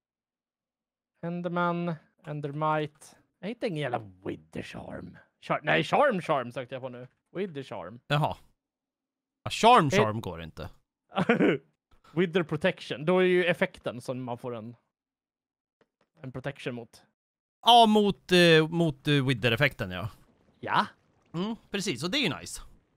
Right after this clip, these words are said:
Speaker 1: Det är jättebra.
Speaker 2: För, eh, jag tror nog att man lär bli träffad av, av Withern
Speaker 1: Ja.
Speaker 2: om man ska ha ett hål att stå och slå i. Och det är ju bara störande.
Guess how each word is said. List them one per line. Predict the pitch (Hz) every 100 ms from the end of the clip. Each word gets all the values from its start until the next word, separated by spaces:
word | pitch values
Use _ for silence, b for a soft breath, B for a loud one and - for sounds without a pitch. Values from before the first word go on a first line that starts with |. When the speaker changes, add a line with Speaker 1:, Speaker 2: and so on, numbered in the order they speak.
| _
Speaker 1:
Det | - 170
är | 135 120
jättebra. | 139 - 147 135 185 -
Speaker 2:
För, | - 156 151
eh, |
jag | 151 151 151 143
tror | - 160 139
nog | 135
att | 131 127
man | 123 123
lär | 131 113
bli | 98 107
träffad | - 110 - 110
av, | 104 98 98 - _ _ _ _ -
av | 117 107
Withern | 107 101 165
Speaker 1:
Ja. | 160
Speaker 2:
om | 165
man | 107
ska | -
ha |
ett | 104
hål | 123 101
att | 101
stå | 101
och | 98
slå | 104 104
i. |
Och | 110
det | 127
är | 135
ju |
bara | 127 120 117
störande. | - 107 117 104 107